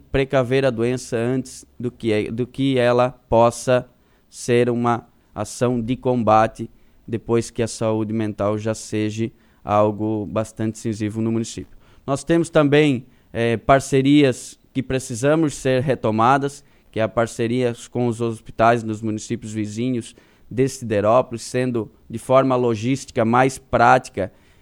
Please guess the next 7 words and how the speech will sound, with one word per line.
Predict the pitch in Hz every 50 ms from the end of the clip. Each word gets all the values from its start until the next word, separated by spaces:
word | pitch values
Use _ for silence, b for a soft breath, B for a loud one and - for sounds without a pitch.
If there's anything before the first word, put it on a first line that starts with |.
| _ _ _ _ -
e | 117
direta | 113 104 117 120 113 113 120 127 135 131 - 110 104 - _
e | - 113
facilitadora | - - 123 120 - - 131 123 120 - 120 - 104 117 123 123 123
pra | - - 104 98
nossa | 101 107 113 117 123 - - 120 98 - - _ _ _ _ _ _ _ _ _ _ _ _ _ _ _ _ _ _
cidade. | - - - - 117 101 98 104 104 120 131 - - -